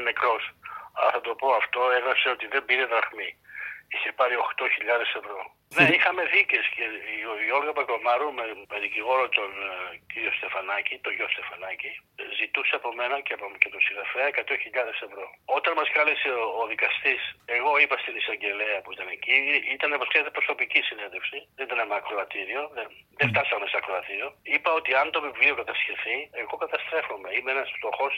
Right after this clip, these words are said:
Speaker 1: εκδότης. Και μάλλον πήρα την εύνοια, χωρίς να κάνω τίποτα παραπάνω, της, ε, προσώπου που έκανε την απόφαση. Και μετά είχα μια απίστευτη δήλωση ο δικηγόρος της κυρίας Μπακομάρου, που βρισκόμουν στο γραφείο του και εγώ με τον δικηγόρο μου, η κυρία Μπακομάρου με τον δικηγόρο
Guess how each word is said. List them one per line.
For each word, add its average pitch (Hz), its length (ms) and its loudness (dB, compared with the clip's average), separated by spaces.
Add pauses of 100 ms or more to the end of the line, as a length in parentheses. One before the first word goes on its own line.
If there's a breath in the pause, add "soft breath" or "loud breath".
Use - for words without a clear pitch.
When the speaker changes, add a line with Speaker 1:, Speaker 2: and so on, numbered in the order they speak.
Speaker 1:
εκδότης. - 520 -4 (500)
Και 151 120 4 (480)
μάλλον 190 300 4
πήρα 175 240 2
την 151 100 -6 (100)
εύνοια, 110 360 0 (180)
χωρίς 123 220 -2
να 117 100 -4
κάνω 117 200 2
τίποτα 110 300 -4
παραπάνω, 104 420 -4 (380)
της, 131 140 -2 (160)
ε, - 20 -6 (460)
προσώπου 147 440 0
που - 140 -4
έκανε 135 180 -2 (100)
την - 180 -6
απόφαση. - 400 -4 (480)
Και 135 80 0 (100)
μετά 156 220 2 (160)
είχα 170 160 4 (100)
μια 160 100 4 (100)
απίστευτη 127 560 -2 (460)
δήλωση 151 340 2
ο - 80 -4
δικηγόρος 131 460 2
της - 140 -4
κυρίας 123 320 -2
Μπακομάρου, 110 600 -2 (100)
που - 160 -12
βρισκόμουν 123 400 0 (140)
στο 120 140 -2
γραφείο - 400 0
του - 120 2
και - 100 -2
εγώ 113 160 -2
με - 80 -10
τον 110 100 -6
δικηγόρο 113 360 -2
μου, 98 100 -12
η - 60 -10
κυρία 104 280 -4
Μπακομάρου 104 500 -4
με 95 80 -16
τον 95 100 -8
δικηγόρο 95 360 -6